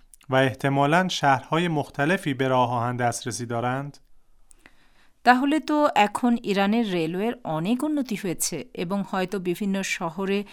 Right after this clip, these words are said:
Speaker 2: রেল ব্যবস্থা গড়ে উঠেছে।
Speaker 1: بله، همینطور است۔ حتی در چند مسیر قطار برقی فعالیت می‌کند۔
Speaker 2: হ্যাঁ, ঠিক তাই।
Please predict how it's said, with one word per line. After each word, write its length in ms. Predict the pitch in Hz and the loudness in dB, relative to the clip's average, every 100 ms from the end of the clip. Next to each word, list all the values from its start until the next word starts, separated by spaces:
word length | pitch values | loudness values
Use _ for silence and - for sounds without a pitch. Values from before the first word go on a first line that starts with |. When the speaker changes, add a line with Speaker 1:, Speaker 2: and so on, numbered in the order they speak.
| - - | -20 -8
Speaker 2:
রেল 260 | 175 214 262 | 0 2 4
ব্যবস্থা 520 | 233 160 180 - 269 | 4 2 0 -4 -4
গড়ে 300 | 196 165 170 | -2 -2 0
উঠেছে। 460 | 247 - 175 - - - _ _ _ _ _ _ _ - 127 | -2 -4 -4 -6 -8 -16 _ _ _ _ _ _ _ -4 6
Speaker 1:
بله، 560 | 170 170 117 104 - | 6 6 2 -4 2
همینطور 460 | 170 180 123 120 110 | 4 4 2 0 -2
است۔ 380 | 107 - - _ - - - - | -2 -6 -14 _ -20 -20 -20 0
حتی 420 | 147 165 175 170 | 4 4 4 4
در 160 | 143 | 4
چند 300 | 131 - 160 | 2 2 2
مسیر 520 | 180 160 143 156 156 - - | 4 0 0 -2 -2 -2 0
قطار 440 | 131 - 127 127 | 0 0 -2 -2
برقی 400 | 120 123 117 151 | 0 0 0 -2
فعالیت 640 | 156 120 113 110 110 104 | 0 2 2 0 -4 -6
می‌کند۔ 480 | 107 98 104 101 90 - - - _ - - - | -10 -8 -8 -10 -14 -20 -20 -20 _ -20 -20 -20
Speaker 2:
হ্যাঁ, 280 | - 240 175 | -4 0 0
ঠিক 320 | 156 233 233 | 0 -4 -4
তাই। 320 | - 131 127 | -4 -2 -2